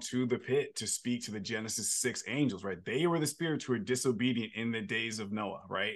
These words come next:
In the days when the ark was being built and God's patience was running out. And so I think, um, again, 'cause they've been out of the game, right? Again, like you said, they're not outside of time. They're not omniscient. They don't know what's going on since the flood.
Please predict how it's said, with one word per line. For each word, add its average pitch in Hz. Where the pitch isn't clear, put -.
In 113
the 107
days 110
when 110
the 104
ark 117
was 110
being 107
built 110
and 104
God's 107
patience 135
was 110
running 113
out. 110
And 117
so 120
I 117
think, 123
um, 117
again, 131
'cause 123
they've 147
been 151
out 139
of 127
the 123
game, 143
right? 101
Again, 127
like 120
you 123
said, 135
they're 143
not 165
outside 156
of 135
time. 127
They're 120
not 165
omniscient. 131
They 127
don't 165
know 117
what's 117
going 131
on 104
since 101
the 98
flood. 90